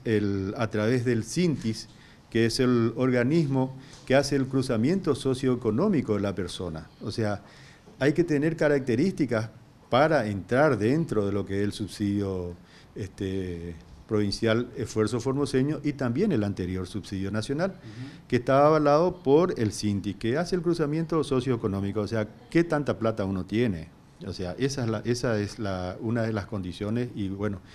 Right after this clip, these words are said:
Speaker 1: el beneficio que se le da a esa gente.
Speaker 2: Ujú.
Speaker 1: Bueno, entonces, lo bueno es que esto sigue.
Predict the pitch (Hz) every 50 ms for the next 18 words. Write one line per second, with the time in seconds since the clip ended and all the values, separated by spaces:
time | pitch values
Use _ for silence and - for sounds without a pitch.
0 | - - - - 104 101 101 101 98 92 - - 117 113 - 135 135 135 135 113
1 | 104 107 98 95 90 92 95 90 - 92 - - 131 139 123 - 90 69 - -
2 | - - - - - - 104 107 127 143 156 - - - - 107 101 98 107 117
3 | - 123 117 107 - 139 139 135 139 139 131 120 120 113 110 107 104 104 117 -
4 | 120 113 113 127 139 156 175 180 139 131 139 135 131 113 - - 107 - - 131
5 | 143 127 117 127